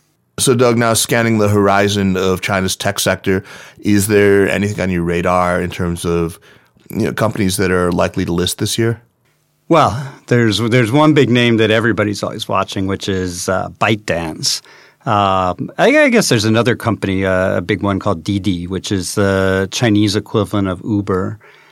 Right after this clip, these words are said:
Speaker 2: And both of these companies have been,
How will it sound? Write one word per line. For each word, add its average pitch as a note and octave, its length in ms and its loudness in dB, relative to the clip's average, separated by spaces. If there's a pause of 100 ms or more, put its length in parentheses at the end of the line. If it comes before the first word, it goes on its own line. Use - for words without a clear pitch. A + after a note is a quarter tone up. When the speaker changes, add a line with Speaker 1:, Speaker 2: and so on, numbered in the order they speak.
(160)
Speaker 2:
And G2+ 460 0
both C#3+ 220 4
of C#3 60 6
these A2 200 2
companies A2 480 2
have F2 140 0
been, G2+ 720 2